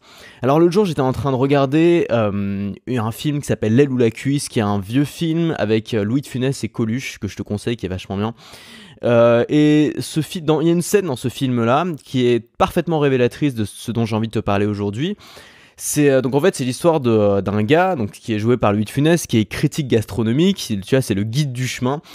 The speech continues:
donc tout le monde a très peur de lui. Et à un moment, euh, bah, il fait une, une critique d'un restaurant italien, et le restaurateur est un petit peu, euh, tu vois, un petit peu sur les nerfs, il le prend très mal, et donc il le séquestre dans une cuisine, il lui met un fusil sur la tempe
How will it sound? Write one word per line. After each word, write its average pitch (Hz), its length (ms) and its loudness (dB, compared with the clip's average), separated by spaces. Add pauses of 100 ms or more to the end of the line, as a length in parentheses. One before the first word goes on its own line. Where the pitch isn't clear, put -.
(280)
donc 98 100 -6
tout 131 120 -2
le 139 40 4
monde 139 140 4
a 123 60 4
très 123 200 0
peur 117 220 0
de 113 80 0
lui. 175 260 -4 (480)
Et 123 80 -2
à 123 40 2
un 123 40 2
moment, 170 500 4
euh, 120 140 2
bah, 110 140 0
il 113 80 -2
fait 180 160 0
une, 165 140 0
une 113 340 -2
critique 160 340 -4
d'un 120 140 0
restaurant 117 420 -2
italien, 160 600 2
et 135 100 0
le 131 80 2
restaurateur 120 580 0
est 120 40 0
un 113 100 0
petit 117 160 -8
peu, 135 240 0
euh, 98 100 0
tu 120 140 -6
vois, 113 80 -2
un 101 100 -8
petit - 160 -16
peu 131 140 -6
sur 110 160 -6
les 101 100 -4
nerfs, 165 400 2
il 113 80 -6
le 107 100 -4
prend 120 200 -8
très 113 180 -6
mal, 139 280 0 (560)
et 123 80 -2
donc 196 240 2
il 135 100 -2
le 135 100 0
séquestre 190 600 0
dans 123 140 -2
une 120 180 -2
cuisine, 143 420 -2
il 117 200 -2
lui 123 100 0
met 160 140 4
un 135 160 2
fusil 160 420 -4
sur - 160 -2
la 110 140 2
tempe 170 280 0